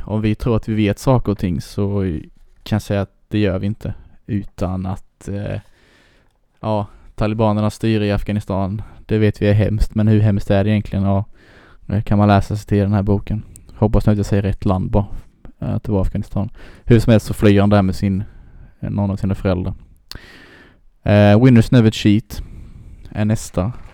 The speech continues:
Och då ska vi se vad han heter som har skrivit den. För det har jag, eh, skrivit här någonstans. Eh, ja, skitsamma.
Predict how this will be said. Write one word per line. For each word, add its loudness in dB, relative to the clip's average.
Och -16
då -12
ska -16
vi -10
se -8
vad -8
han -6
heter -10
som -16
har -10
skrivit -12
den. -12
För -20
det -6
har -6
jag, -6
eh, -16
skrivit -16
här -6
någonstans. -10
Eh, -4
ja, 0
skitsamma. -6